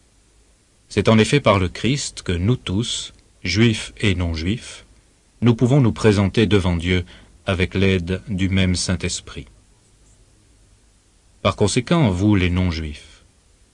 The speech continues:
vous n'êtes plus des étrangers ou des gens venus d'ailleurs, mais vous êtes maintenant concitoyens des membres du peuple de Dieu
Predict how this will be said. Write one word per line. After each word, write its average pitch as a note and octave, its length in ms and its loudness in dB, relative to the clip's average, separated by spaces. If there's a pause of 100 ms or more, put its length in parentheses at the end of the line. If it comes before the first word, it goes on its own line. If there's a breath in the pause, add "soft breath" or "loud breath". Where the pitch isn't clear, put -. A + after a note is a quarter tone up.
(160)
vous A2+ 140 4
n'êtes C3 180 2
plus C#3 160 2
des G2 180 2
étrangers E2+ 600 -2 (420 soft breath)
ou B2+ 80 2
des C3 120 6
gens B2+ 180 4
venus A2 260 4
d'ailleurs, E2 720 -4 (800)
mais G#2 80 2
vous B2 180 4
êtes D3 160 4
maintenant B2+ 480 4
concitoyens A#2 760 0
des F#2 120 0
membres G2+ 300 2
du F2 100 -2
peuple G#2+ 300 0
de F2 100 -6
Dieu F2 300 -2